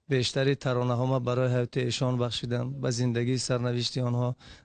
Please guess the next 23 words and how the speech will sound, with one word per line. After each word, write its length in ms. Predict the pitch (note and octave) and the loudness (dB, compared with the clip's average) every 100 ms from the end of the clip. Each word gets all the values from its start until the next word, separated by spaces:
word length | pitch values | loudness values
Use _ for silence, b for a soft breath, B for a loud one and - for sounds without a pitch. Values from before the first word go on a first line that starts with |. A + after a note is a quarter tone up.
| B | B
در 120 | C#3 | 0
حضورشان 580 | A#2+ A#2+ C3+ B2+ A#2 B2+ | 2 2 2 2 0 -2
قرار 360 | A#2 C3 B2+ B2 | -2 0 0 0
دارم 380 | B2 B2 B2 - B B B - | 0 0 -2 -6 B B B -4
و 100 | A#2+ A#2 A2+ A#2 B2+ | 2 4 4 0 -2
واقعاً 340 | B2 - C3 C#3 | -2 0 0 0
افتخار 500 | B2 - A#2+ B2+ B2 | -2 -4 0 0 2
هم 180 | B2 | 2
می‌کنم 420 | B2 B2+ - B2+ A#2+ | 0 0 0 -2 0
که 280 | - C#3 C#3 b b b b - | -2 -2 -4 b b b b -2
امروز 460 | A#2+ B2+ C#3 - - _ - | 2 2 2 0 -12 _ -6
زنهای 480 | B2 B2 A#2+ C3 C3+ | 0 2 2 2 4
ما 220 | C3+ C3+ | 4 4
یک 180 | C3 B2 - | 2 0 -2
نقش 340 | C3 B2+ - C3+ | 0 0 -2 -4
باریز، 680 | A#2 A#2+ A#2+ B2 A#2+ - - _ _ _ | 0 0 2 0 0 -4 -12 _ _ _
یک 180 | C3+ B2 A#2+ - _ | -2 -2 -4 -18 _
نقش 420 | D3 C3 C3 - C#3 | 0 2 2 0 -4
خیلی 420 | - - C3+ C3+ | -4 -2 2 2
مستحکم 720 | C3 B2 - B2+ A#2+ C3 B2 | 2 0 -2 -4 -2 0 0
و 180 | A#2+ A#2+ | 0 -2
گسترده 680 | A#2 B2 - B2+ A#2+ B2 B2 | -2 -4 -2 -4 0 0 0
در 280 | A#2+ A#2 | 0 -2